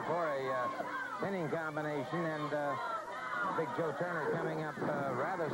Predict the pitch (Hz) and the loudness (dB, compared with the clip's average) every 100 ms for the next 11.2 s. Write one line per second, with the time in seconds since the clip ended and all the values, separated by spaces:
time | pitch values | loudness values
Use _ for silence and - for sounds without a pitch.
0 | 117 175 170 123 104 151 - 151 131 156 | 0 2 2 0 -2 -2 -2 -2 -2 -2
1 | 190 139 127 - 123 117 - 156 127 104 | -2 -2 -2 -4 -4 -2 0 0 -2 -2
2 | - 466 - - 571 131 127 131 127 123 | -2 -4 -2 -2 0 2 2 2 2 2
3 | 120 120 143 127 123 123 147 143 151 156 | 2 0 0 2 2 4 2 2 2 2
4 | 143 - 190 180 170 117 831 - - - | 2 2 2 2 2 2 2 2 2 -2
5 | 359 480 - 143 - 190 170 160 151 143 | -4 -2 -2 -2 -2 0 0 0 0 -2
6 | 147 196 226 147 92 104 95 131 120 110 | -2 -2 0 0 2 2 2 2 0 0
7 | 113 110 95 104 107 104 110 101 90 110 | 0 0 -2 0 0 0 -2 -2 -4 -2
8 | 123 147 127 113 113 - - - - - | -2 0 0 0 -4 -8 -10 -8 -8 -4
9 | 160 160 - 147 147 139 127 120 120 101 | -2 -2 -4 -2 -2 0 0 0 -2 -2
10 | 185 165 - 175 165 123 110 104 143 131 | -4 -4 -4 -4 -4 -4 -4 -2 0 2
11 | 107 | 0